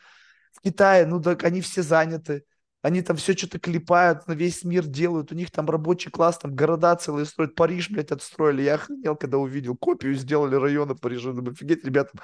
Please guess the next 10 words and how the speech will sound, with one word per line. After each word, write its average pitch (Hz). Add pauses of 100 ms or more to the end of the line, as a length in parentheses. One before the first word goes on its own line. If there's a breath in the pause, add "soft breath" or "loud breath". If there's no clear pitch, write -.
(220 loud breath)
Ну 165
как 160
бы 147
надо 180
же 180
куда-то 170
вот 143
этот 147
весь 165 (280 loud breath)
потенциал. 165